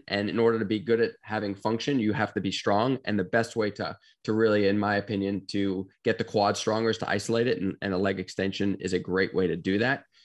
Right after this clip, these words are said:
So I'll do a leg extension. I'll do a single leg squat. Why a single leg squat? Because I think with a single leg squat, you also can focus on that, that squat mechanics, that, that eccentric as well as concentric,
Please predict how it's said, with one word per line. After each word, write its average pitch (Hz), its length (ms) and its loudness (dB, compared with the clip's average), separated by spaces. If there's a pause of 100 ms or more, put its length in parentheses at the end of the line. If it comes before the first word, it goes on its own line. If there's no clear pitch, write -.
(120)
So - 160 -2
I'll 113 80 2
do 104 140 2
a - 20 4
leg 104 220 2
extension. 113 720 -2
I'll 104 140 -2
do 104 140 0
a 95 40 -2
single 117 320 2
leg 117 180 2
squat. 113 460 0 (380)
Why 107 300 0
a 107 80 -2
single 107 260 -4
leg 107 140 -2
squat? - 420 -2
Because 101 260 -2
I 95 80 -2
think 107 280 -4
with 104 140 -2
a 95 40 -2
single 107 240 -2
leg 101 140 0
squat, 104 340 -2
you 101 140 0
also 101 320 0
can 101 180 -4
focus 98 400 -4 (100)
on 101 240 2
that, 92 240 0 (280)
that 87 100 -2
squat - 420 0
mechanics, 107 680 0
that, 95 240 0 (160)
that 85 160 -4
eccentric 107 600 0 (180)
as 101 100 -4
well 104 120 2
as 98 100 -2
concentric, 104 640 -2